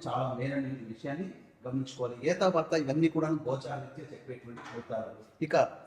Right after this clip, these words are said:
గమనించుకున్నట్లయితే ఈ యొక్క ధనుస్సు రాశి వారికి ప్రతి మంగళవారం సుబ్రహ్మణ్య స్వామికి ఆవు పాలు, ఆవు నెయ్యి, తేనెతో అభిషేకం జరిపించి చెలివిడి నైవేద్యంగా పెట్టండి. ప్రతిరోజు కాలభైరవాష్టక పారాయణం,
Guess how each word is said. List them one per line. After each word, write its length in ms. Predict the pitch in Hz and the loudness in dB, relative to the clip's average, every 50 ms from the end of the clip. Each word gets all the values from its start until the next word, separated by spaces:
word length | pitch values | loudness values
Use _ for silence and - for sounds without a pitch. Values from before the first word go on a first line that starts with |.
| - - - - 147 | -20 -18 -6 -2 2
గమనించుకున్నట్లయితే 760 | 143 170 190 214 196 - - 196 180 165 151 151 139 135 147 147 | 4 6 6 6 4 2 4 4 4 4 4 0 -4 -4 -2 -4
ఈ 20 | |
యొక్క 200 | 143 - - 143 | -4 -4 -6 -10
ధనుస్సు 420 | 135 - - 156 190 185 - 196 | -12 -6 -2 0 0 0 2 2
రాశి 220 | 185 170 160 - 165 | 2 2 2 0 0
వారికి 420 | 151 139 135 131 135 127 117 - - - - - _ _ _ _ - | -2 -2 -2 -2 -4 -4 -4 -6 -10 -14 -20 -20 _ _ _ _ -4
ప్రతి 300 | 139 147 - - 190 180 | -4 0 2 4 4 4
మంగళవారం 540 | 151 139 147 156 165 170 165 165 160 160 160 - - | 4 2 2 2 2 2 2 0 0 -2 -2 -4 -6
సుబ్రహ్మణ్య 380 | 117 117 151 139 143 143 147 | -8 -6 -4 -2 -2 -2 -4
స్వామికి 520 | 151 - - 135 131 131 131 - 131 127 - - | -4 -6 -4 -2 -2 -2 -2 -6 -10 -8 -4 -2
ఆవు 180 | - 147 147 | -2 -2 -2
పాలు, 340 | 139 - 151 147 147 156 151 - 120 | -4 -4 -2 -2 -2 -2 -2 -2 -2
ఆవు 240 | 123 123 127 127 135 | -2 -2 -2 -2 -4
నెయ్యి, 180 | 135 131 139 | -2 -2 -2
తేనెతో 420 | 131 - - 120 123 127 127 - 123 | -2 -4 -6 -8 -8 -8 -6 -6 -4
అభిషేకం 500 | 110 110 110 - 135 131 127 127 127 113 | -4 -6 -6 -4 -4 -4 -4 -4 -6 -6
జరిపించి 440 | 120 120 120 - 127 127 - 180 - - | -6 -8 -6 -4 -6 -6 -6 -6 -6 -2
చెలివిడి 280 | 135 135 131 135 135 | -2 -2 -2 -2 -4
నైవేద్యంగా 460 | 117 120 117 117 113 - 123 117 120 113 | -4 -4 -6 -6 -8 -8 -6 -4 -4 -4
పెట్టండి. 420 | - 117 - - 127 127 175 196 185 - - - - - - - | -4 -6 -4 -4 0 2 2 2 0 -2 -12 -20 -20 -6 2 4
ప్రతిరోజు 640 | 156 156 - 226 220 202 196 190 185 - - 185 170 147 - - - - - - - - | 4 6 6 6 8 10 10 10 10 8 6 4 4 4 0 -8 -10 -14 -18 -18 -6 -2
కాలభైరవాష్టక 920 | 139 143 160 175 190 185 - 160 160 156 156 156 147 - - - 123 - - | 0 0 0 0 -2 0 2 4 4 4 2 0 -6 -6 -8 -10 -12 -6 -2
పారాయణం, 480 | 131 127 123 127 127 127 127 139 151 | -2 0 0 -2 -4 -6 -6 -6 -6